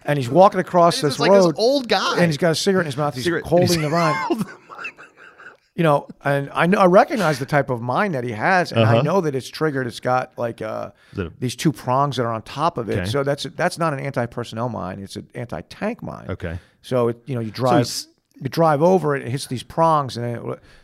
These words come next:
Speaker 2: Is
Speaker 1: so
Speaker 2: he
Speaker 1: I
Speaker 2: reasonably safe carrying that thing?
Speaker 1: Well, here's the thing.
Speaker 2: Right.
Speaker 1: Many of those things not only are a-, activated by the, the pressure prongs, but you can also arm 'em if they're jarred.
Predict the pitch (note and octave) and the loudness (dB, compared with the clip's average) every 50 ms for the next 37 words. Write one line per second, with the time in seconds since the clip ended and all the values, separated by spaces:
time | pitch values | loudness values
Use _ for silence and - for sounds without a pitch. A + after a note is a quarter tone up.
0 | _ - C#3+ A#2+ D#3+ F#3+ G3 F#3+ C3 C3+ C3 A2+ A2 G2+ F2 - - - - A#2 | _ -6 -2 0 2 4 4 4 2 2 0 0 0 -2 -2 -4 -6 -6 -6 -6
1 | C#3 - - - G2 A2 C3 D3 E3 F3 E3+ - G3+ G3 F#3 D3+ D#3+ E3 D#3+ D#3 | -8 -10 -10 -10 -8 -8 -8 -8 -8 -10 -12 -12 -14 -10 -2 2 2 4 4 2
2 | C3+ A#2 C#3+ F#3+ G#3+ E3+ D#3+ C#3+ - A3+ A3 F3 C3+ C#3 E3+ G3 G3+ F3 D#3+ C#3+ | 0 -2 -4 -4 -4 -4 -4 -4 -2 -2 0 0 0 -2 0 0 0 0 0 -2
3 | - D3 D3 D3 A#2+ - - - - - C3+ C#3+ C#3+ C#3 C3+ C3 B2+ B2+ C3 A#2 | -4 -6 -8 -8 -10 -12 -16 -16 -12 -8 -6 -4 -4 -4 -4 -6 -6 -8 -6 -6
4 | A#2+ A#2 A#2 A#2+ - - - - A#2+ B2+ B2+ - B2 A#2 A#2 A2 G#2+ G2 G2+ G#2+ | -6 -6 -6 -8 -10 -12 -8 -8 -8 -6 -6 -8 -8 -6 -6 -8 -8 -6 -4 -4
5 | G2+ G2 G2 G#2 F#2 F#2+ F2+ F2+ _ _ _ - E2 - _ - - D#3 F#3+ - | -2 -2 -4 -4 -6 -8 -10 -10 _ _ _ -14 -14 -14 _ -6 -6 -6 -4 -4
6 | - A2+ - - - G#2+ G#2+ G#2+ G2+ - A2 - - - A#2 - - G2+ G#2 A2 | -6 -8 -8 -10 -10 -10 -10 -10 -12 -12 -14 -14 -12 -14 -16 -16 -14 -10 -6 -4
7 | - B2+ - - C3 A2+ A2+ A2 - - A2 A2+ A2+ A#2 A#2 A2+ G#2+ - _ _ | -4 -4 -4 -4 -4 -4 -4 -6 -6 -6 -6 -6 -4 -6 -8 -8 -10 -14 _ _
8 | _ _ _ _ _ _ _ - A#2+ A2+ - A2+ G#2 F#2 - A2 C3 D3+ F#3 - | _ _ _ _ _ _ _ -12 -10 -8 -6 -8 -8 -6 -2 0 0 0 0 -2
9 | F2+ - - C2 | -6 -10 -12 -16